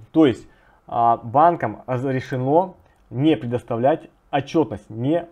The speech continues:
раскрывать отчётность в текущем году. Что, конечно же, является негативным фактором, и мы,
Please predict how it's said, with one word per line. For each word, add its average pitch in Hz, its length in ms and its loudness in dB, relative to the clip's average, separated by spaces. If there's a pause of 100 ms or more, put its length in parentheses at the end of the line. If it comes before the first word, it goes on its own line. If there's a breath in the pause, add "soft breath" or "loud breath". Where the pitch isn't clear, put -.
раскрывать 127 560 -2
отчётность 156 520 -4 (300)
в - 60 -20
текущем 143 640 -6
году. 139 440 -2 (360 soft breath)
Что, - 260 0
конечно 147 380 -4
же, 139 80 -4
является 139 720 0
негативным 139 640 -2
фактором, 170 540 -2 (100)
и 139 80 -6
мы, 165 380 0